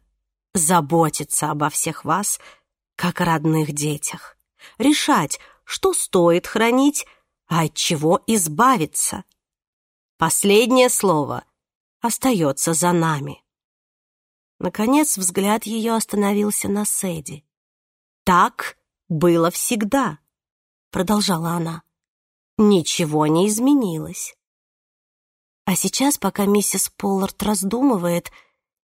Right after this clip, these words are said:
Чиж ждёт, затаив дыхание. За месяц с начала учебного года он уже успел привязаться к миссис Поллард. Дочь её, Дженна, в шестом классе,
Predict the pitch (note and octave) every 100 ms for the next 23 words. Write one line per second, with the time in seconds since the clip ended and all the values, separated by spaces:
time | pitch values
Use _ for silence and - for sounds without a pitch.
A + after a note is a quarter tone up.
0 | _ - - B3+ B3 - - _ _ _
1 | G3 G3 C4+ G3+ F#3 F3+ F#3+ F3 F#3 -
2 | F#3 D#3+ E3 D#3+ _ _ _ _ _ _
3 | _ _ _ F#3+ F#3 G3+ A3+ C4 A#3+ G#3+
4 | - G#3+ G#3 A3+ A3 A3 - G3+ G#3+ G3
5 | G3 A3 A#3+ G#3+ G#3 G#3 G3+ G3+ - A3+
6 | G#3 - G#3+ A#3 B3 A#3 E3 - - E3
7 | D#3+ - E3+ - - E3+ D#3 D#3 - -
8 | _ _ _ _ _ _ _ - F3+ D#4
9 | - F#3+ E3+ E3 D#3 F3+ E3 D#3 D3 _
10 | _ _ _ _ - F#3+ - G3+ G3+ F#3
11 | F#3 F3+ -